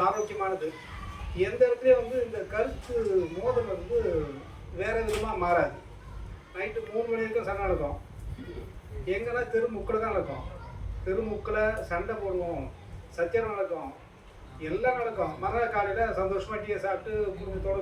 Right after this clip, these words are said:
பேசுறது, கொள்றது, இந்த மாதிரியான ஒரு உறவு முறை வந்து திருவள்ளூர்ல மட்டும்தான் சாத்தியம். இதை வந்து இந்த ஐவர் கூட்டணி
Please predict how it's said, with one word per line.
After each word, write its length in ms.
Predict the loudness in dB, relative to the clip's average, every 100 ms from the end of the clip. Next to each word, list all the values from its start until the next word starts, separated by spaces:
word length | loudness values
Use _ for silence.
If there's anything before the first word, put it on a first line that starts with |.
| 0
பேசுறது, 400 | -2 -2 -6 -6 -2
கொள்றது, 360 | -2 0 0 0 -2 -6 -10 -14 -16 -8
இந்த 160 | 4 4 4
மாதிரியான 340 | 0 0 0 0 2
ஒரு 140 | 2 2 10
உறவு 240 | 10 10 4
முறை 160 | -2 -2
வந்து 160 | -2 -4
திருவள்ளூர்ல 460 | -2 -2 -2 -4 -2 -4
மட்டும்தான் 340 | -2 -2 2
சாத்தியம். 400 | 0 0 -6 -10 -10 -8 -8 -8 -12 -12 -12 -12 -10
இதை 120 | 0 2
வந்து 160 | 2 -2
இந்த 120 | 0 2 2 4
ஐவர் 280 | 6 4 0
கூட்டணி 280 | -2 -2